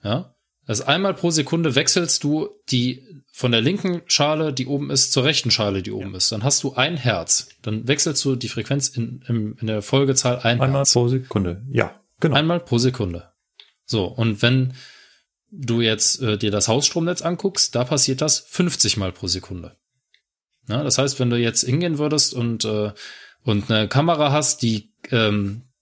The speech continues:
Speaker 1: sagen wir mal, so, so eine Zeitlupenkamera und du würdest eine Glühbirne filmen, eine ganz normale Glühbirne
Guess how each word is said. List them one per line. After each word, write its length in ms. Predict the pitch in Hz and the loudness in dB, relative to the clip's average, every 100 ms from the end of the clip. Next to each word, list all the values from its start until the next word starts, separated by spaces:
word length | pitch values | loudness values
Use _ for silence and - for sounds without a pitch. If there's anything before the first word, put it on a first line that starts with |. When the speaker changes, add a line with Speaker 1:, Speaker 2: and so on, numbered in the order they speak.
| - | -4
Speaker 1:
sagen 240 | - 127 | 2 4
wir 40 | 123 | 4
mal, 220 | 117 113 | 2 0
so, 160 | 120 120 | -4 -2
so 100 | 110 | 0
eine 120 | 117 107 | 2 2
Zeitlupenkamera 760 | 151 - 131 113 113 107 101 | 2 2 0 0 0 0 2
und 140 | 104 104 | 0 0
du 40 | |
würdest 280 | 139 170 - | 2 2 2
eine 140 | 135 | 2
Glühbirne 480 | 123 196 156 110 101 | 2 2 2 2 2
filmen, 340 | - 98 95 | 0 -2 -2
eine 200 | 110 113 | -2 -2
ganz 240 | 113 160 170 | 0 0 0
normale 260 | 151 147 | 2 0
Glühbirne 500 | 120 131 113 92 87 | 2 0 0 -4 -6